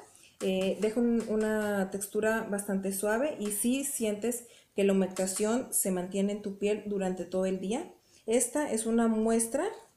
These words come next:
esta es de quince gramos y, mm, esta, su valor en el mercado es de cuarenta dólares, el tamaño regular, que es de uno punto siete onzas.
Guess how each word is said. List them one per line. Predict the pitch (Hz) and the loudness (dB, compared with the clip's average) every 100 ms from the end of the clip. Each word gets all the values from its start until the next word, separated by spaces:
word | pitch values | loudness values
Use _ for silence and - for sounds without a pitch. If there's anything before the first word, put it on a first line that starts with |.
| _ _ - | _ _ -4
esta | 202 202 - 226 | -2 -2 -2 0
es | 220 214 | 0 0
de | 208 214 | 0 -2
quince | 214 208 | -2 -2
gramos | 202 208 262 370 494 - - _ - _ _ _ _ _ - | -2 -2 -2 -2 -4 -8 -16 _ -20 _ _ _ _ _ -6
y, | 254 294 294 285 311 302 247 | 0 2 2 0 -2 -2 0
mm, | 285 311 320 294 - | 0 0 -4 -6 2
esta, | 285 320 - 311 | 2 2 0 0
su | 302 | 2
valor | 240 220 240 | 2 4 2
en | 277 | 4
el | 254 196 | 2 2
mercado | 190 202 220 | 2 0 2
es | 240 233 | 2 2
de | 240 | -2
cuarenta | - 190 196 196 208 | 2 2 2 2 2
dólares, | 202 190 202 254 427 - - _ _ | 2 2 2 0 0 -4 -6 _ _
el | - 180 180 175 | 0 2 2 0
tamaño | 180 175 180 208 | -2 -2 0 0
regular, | 220 190 170 190 269 | 0 -2 0 0 -2
que | - 196 185 190 | 0 0 2 0
es | 190 | 0
de | 214 220 | 0 0
uno | 214 226 | 0 0
punto | 233 220 226 | -2 -4 -4
siete | - 214 202 202 - | -2 -2 -2 -4 -2
onzas. | 202 220 233 370 - | -2 0 0 -2 -4